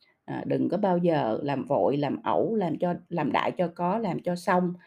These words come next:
À, làm bởi vì người khác yêu cầu mình làm cho mình, cho nên mình, mình, mình làm cho nó, à, hài lòng người ta là mình có làm thôi. Những cái chuyện như vậy nó sẽ làm ảnh hưởng đến chính cái tiêu chuẩn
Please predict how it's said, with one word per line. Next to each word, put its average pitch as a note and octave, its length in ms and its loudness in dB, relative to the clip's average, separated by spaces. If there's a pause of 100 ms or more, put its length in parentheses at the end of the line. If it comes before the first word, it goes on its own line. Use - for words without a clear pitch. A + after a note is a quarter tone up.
(260)
À, C#3+ 360 -4
làm C#3+ 280 2
bởi D3 120 2
vì F#3 140 2
người D3+ 120 2
khác G#3+ 220 -6
yêu F#3+ 160 2
cầu D#3 120 4
mình C#3 200 0
làm C#3 200 0
cho E3+ 100 -2
mình, E3+ 360 2
cho F#3 80 2
nên F3+ 200 4
mình, B2+ 320 0
mình, C3 380 -4
mình C3+ 160 -8
làm C#3+ 380 0
cho E3 80 -4
nó, G3+ 340 -2 (360)
à, C#3+ 260 -6
hài D3+ 240 -2
lòng C#3 500 0 (100)
người B2+ 80 0
ta F3 160 -2
là E3+ 80 -2
mình A#2+ 160 0
có F3 220 -2
làm D#3 320 0
thôi. E3+ 460 -8
Những D#3+ 140 -6
cái G3+ 160 -6
chuyện C#3 220 0
như E3 100 0
vậy E3 240 -2
nó F3+ 120 -2
sẽ E3+ 140 -8
làm E3 180 -4
ảnh F#3 200 -2
hưởng F#3+ 280 -2
đến G3+ 300 -2 (340)
chính D4 340 4
cái B3+ 280 0
tiêu A3 240 6
chuẩn C4 420 2